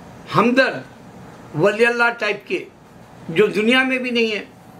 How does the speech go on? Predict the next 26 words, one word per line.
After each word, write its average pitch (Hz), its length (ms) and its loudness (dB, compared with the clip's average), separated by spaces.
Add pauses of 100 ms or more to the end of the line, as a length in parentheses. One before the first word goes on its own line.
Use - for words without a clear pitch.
(580)
और 196 200 2
वो 196 400 2
जो 190 160 -2
है 196 100 2
आपकी 185 720 -2 (720)
दीनी 220 420 2
कैफियत 226 460 0
देखकर 214 600 -2
आपकी 196 520 -4 (960)
जो 202 100 4
हिम्मत 226 380 2
अफजाई 226 320 0
के 214 180 -4
लिए 208 220 0
खुशबू 190 460 -4
का 196 420 0 (640)
जो 180 140 4
है 202 120 4
वहाँ 190 280 2
पर 180 400 -4 (920)
आपके 185 300 0
इर्द 202 360 2
गिर्द 226 220 0
होना, 180 380 2
महसूस 180 440 -6
करना, 180 500 -2